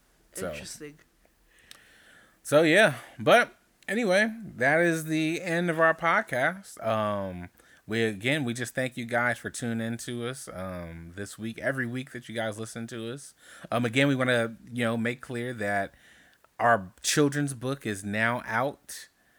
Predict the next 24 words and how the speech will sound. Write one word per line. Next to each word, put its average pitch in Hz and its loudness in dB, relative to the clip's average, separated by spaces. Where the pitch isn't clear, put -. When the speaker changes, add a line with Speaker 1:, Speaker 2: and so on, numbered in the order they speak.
Speaker 1:
It 95 -8
is 92 -8
out, 117 -2
Where 101 -4
Dreams 107 -6
May 107 -4
Take 104 -8
You. 113 -6
This 98 -10
is 101 -12
a 87 -8
children's 101 -8
book 95 -10
written 92 -10
by 87 -10
me 90 -10
and 92 -8
my 85 -10
wife. 87 -10
Well, 95 -8
written 101 -8
mostly 87 -12
by 82 -12
her. 98 -4